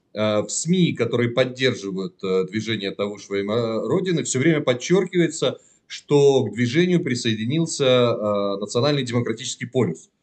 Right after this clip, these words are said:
Опять же, справочник, что это за организация, э,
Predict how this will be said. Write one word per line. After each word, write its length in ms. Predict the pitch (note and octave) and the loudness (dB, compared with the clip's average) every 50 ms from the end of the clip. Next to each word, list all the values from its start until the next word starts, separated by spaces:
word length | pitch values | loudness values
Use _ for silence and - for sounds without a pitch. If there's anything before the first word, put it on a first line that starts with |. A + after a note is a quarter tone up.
| _ _ _ _ _ - - | _ _ _ _ _ -10 -6
Опять 320 | B2 C3 B2 F3 D#3 A2 | -4 0 2 2 2 2
же, 100 | - G#2+ | 0 -4
справочник, 640 | - - - D3+ D3+ C#3 B2+ A2 - - - - - - | -8 -2 2 4 4 6 4 2 0 -2 -10 -12 -12 -12
что 460 | - - - - _ E3 F3 F3 D#3+ | -12 -12 -14 -4 _ 4 6 6 6
это 180 | D3 - B2 | 4 2 0
за 180 | A2+ A2+ A#2 A#2 | -2 0 2 2
организация, 1040 | A2+ G#2+ G#2 A2+ A#2 A#2+ A#2 A#2 C3+ D3 E3 F3+ E3+ F3 - - C#3+ C3 B2+ B2 A2+ | 2 0 -2 -4 -4 -4 -4 -2 0 0 0 0 0 -2 -2 0 2 4 4 2 2
э, 760 | - A2 G#2+ G#2 G#2+ G#2+ G#2 G2+ G2+ G2+ G2+ G2+ G2 F#2+ | 0 -2 0 0 0 0 0 0 -2 -2 -2 -2 -4 -6